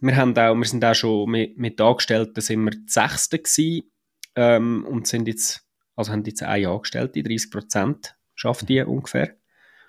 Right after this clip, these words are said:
Und haben uns eigentlich wieder so ein bisschen auf, äh, uns fokussiert, auf das, was wir gerne machen.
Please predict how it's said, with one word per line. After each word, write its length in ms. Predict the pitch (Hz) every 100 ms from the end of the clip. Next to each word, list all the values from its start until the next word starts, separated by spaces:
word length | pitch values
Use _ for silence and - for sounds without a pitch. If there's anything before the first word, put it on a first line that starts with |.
| _ _ _ -
Und 240 | 110 110
haben 160 | 113 110
uns 140 | 113
eigentlich 200 | 104 107
wieder 200 | 107 107
so 140 | 113
ein 20 | 110
bisschen 140 | 107
auf, 140 | 104
äh, 360 | 104 101 - 120
uns 360 | 117 135 - -
fokussiert, 840 | - 123 - 127 - 123 131 -
auf 200 | 110 -
das, 200 | 110 107
was 140 | 107 107
wir 260 | 113 127 131
gerne 280 | 123 123
machen. 360 | 127 123 -